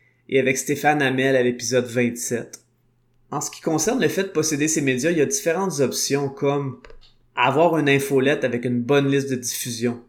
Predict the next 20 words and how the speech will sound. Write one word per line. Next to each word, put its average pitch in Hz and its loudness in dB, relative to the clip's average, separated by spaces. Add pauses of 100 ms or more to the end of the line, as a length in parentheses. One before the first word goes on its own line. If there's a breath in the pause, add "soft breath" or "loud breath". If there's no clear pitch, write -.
(120)
Et 120 -8
c'est 139 -2
encore 135 2
mieux 147 2
si 156 0
elle 127 4
est 127 4
segmentée 127 -2
en 127 -2
fonction 139 -4
des 123 -2
intérêts 123 0
des 120 0
gens. 117 -4
Donc, 113 -12
si - -2
on 131 0
a 131 0
une 131 -2
liste 139 0